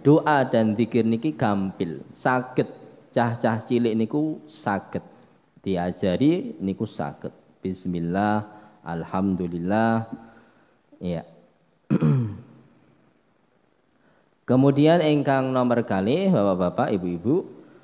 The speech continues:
putra wayah kula panjenengan sami niki nggih kedah diajak dilatih ke tempat ibadah, ke masjid nggih, tempat ibadah kula panjenengan sami niku nggih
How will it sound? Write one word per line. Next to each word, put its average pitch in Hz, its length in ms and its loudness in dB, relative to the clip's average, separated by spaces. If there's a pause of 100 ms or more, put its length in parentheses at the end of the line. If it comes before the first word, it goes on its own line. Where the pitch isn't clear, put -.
(400)
putra 143 320 4
wayah 160 400 4
kula 139 320 4
panjenengan 120 480 4
sami 113 400 2
niki 123 160 2
nggih 113 240 4
kedah - 960 -2
diajak 104 800 0
dilatih 98 720 0 (960)
ke 127 140 4 (180)
tempat 120 560 2
ibadah, 98 800 0 (320)
ke 107 160 -2
masjid 107 480 0
nggih, 90 400 -4
tempat 87 400 -4
ibadah 92 640 0
kula 95 240 2
panjenengan 90 560 -2
sami 92 320 -2
niku 143 240 -2
nggih 90 240 -2